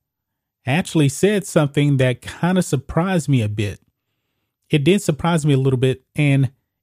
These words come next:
it probably really should have not surprised me. Now, we do call out the N B A, we do call out these N B A players. However, not every single N B A player thinks the same.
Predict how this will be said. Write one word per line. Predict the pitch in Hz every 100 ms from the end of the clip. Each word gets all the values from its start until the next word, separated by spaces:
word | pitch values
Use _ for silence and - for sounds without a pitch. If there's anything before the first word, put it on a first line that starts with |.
| -
it | 139 135 -
probably | - 175 185 170
really | 131 165 165
should | 135 - 165 -
have | 123
not | 117 139 190 -
surprised | - - 127 107 101 120
me. | 92 - _ _ _ _ _ _ -
Now, | 135 131 123
we | 185
do | 175 208
call | - 190 185
out | 165 160
the | 156
N | 160
B | 156 143
A, | 147
we | 151
do | 170
call | 165 175 160
out | 151
these | 151 127
N | 143
B | 123 113
A |
players. | 101 - 220 120 - - _ _ _ _ _ _ _ _
However, | - 202 180 185 175 147 139 139 - _ _ _ _ _
not | 110 110 143 190 185
every | - 180 175
single | 151 - 170 147
N | 160 160
B | 139
A | 131 120
player | - - 165 127 110 123 - _ _ _ _
thinks | - 143 - -
the |
same. | 120 170 135 92 -